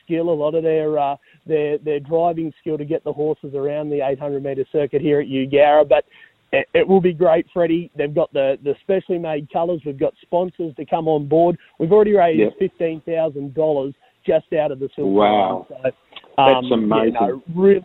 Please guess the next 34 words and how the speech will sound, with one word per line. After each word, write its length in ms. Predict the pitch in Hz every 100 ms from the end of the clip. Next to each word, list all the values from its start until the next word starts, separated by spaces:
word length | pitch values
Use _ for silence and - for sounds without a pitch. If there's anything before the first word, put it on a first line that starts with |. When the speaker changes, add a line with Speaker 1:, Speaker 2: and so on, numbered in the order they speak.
| 170
Speaker 1:
looking 260 | 151 156
forward 220 | - 165
to 80 | 147
getting 260 | 147 143 147
these 220 | 135 127 -
guys 240 | 143 143 135
up 120 | 139 -
here 200 | 147 139
and 140 | 131
showing 300 | - 160 160
them, 220 | 151 139 143 _ _ -
um, 400 | 131 135 127 143
a 80 | 147
good 260 | 151 175 147
time, 300 | 196 165 143 143
but 100 | 160
also 320 | 180 - 143 -
showing 280 | 165 160 165
the 80 |
community 600 | 170 160 147 147 139 135 - - _
these 200 | 139 135 131 -
big 220 | 156 151
names 340 | 143 131 135
in 80 | 131
our 200 | 131 120 -
sport 280 | 131 127 120
that 100 | 120
are 80 |
right 240 | 120 117 117
behind 360 | 117 113 110
them. 100 | 107 120 _ _ _ _ - - - -
Speaker 2:
Well, 100 | 120
let's 160 | 143 160 -
hope 300 | 156 165